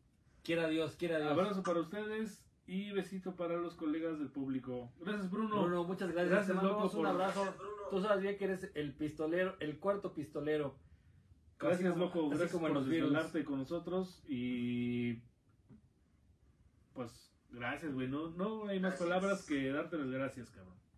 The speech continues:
Speaker 2: Gracias.
Speaker 1: Nos vemos la próxima semana.
Speaker 2: Pues,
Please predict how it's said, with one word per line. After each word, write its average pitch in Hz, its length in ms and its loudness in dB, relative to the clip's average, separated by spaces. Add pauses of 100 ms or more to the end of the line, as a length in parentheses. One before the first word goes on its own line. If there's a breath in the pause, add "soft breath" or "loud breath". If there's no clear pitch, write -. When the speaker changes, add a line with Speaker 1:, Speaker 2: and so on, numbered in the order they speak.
(100)
Speaker 2:
Gracias. 135 300 -6 (1700)
Speaker 1:
Nos 131 140 -6
vemos 175 160 0
la 151 40 -6
próxima 147 360 -6
semana. 104 240 -12 (2250)
Speaker 2:
Pues, - 420 -12